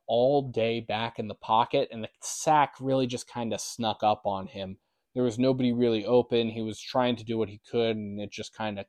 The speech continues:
collapsed very suddenly. So Hurts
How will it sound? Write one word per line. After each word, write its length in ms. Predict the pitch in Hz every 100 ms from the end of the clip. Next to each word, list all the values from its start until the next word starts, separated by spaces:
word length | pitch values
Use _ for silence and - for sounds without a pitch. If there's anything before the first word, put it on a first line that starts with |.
| -
collapsed 440 | 107 101 95 -
very 180 | 101 95
suddenly. 640 | - - 95 87 87 92
So 460 | - - 110 101 - _ _ _ -
Hurts 480 | 156 - - -